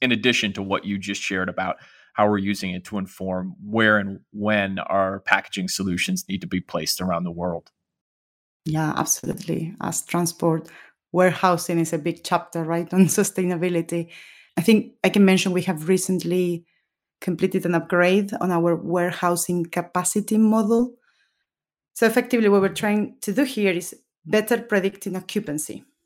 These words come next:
Speaker 2: If we can better predict occupancy and evolve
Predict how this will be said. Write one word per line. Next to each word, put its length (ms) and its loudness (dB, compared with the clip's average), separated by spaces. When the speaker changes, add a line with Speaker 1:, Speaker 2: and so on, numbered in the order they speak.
Speaker 2:
If 140 0
we 140 0
can 520 -2
better 400 0
predict 380 -2
occupancy 640 -4
and 160 -4
evolve 540 2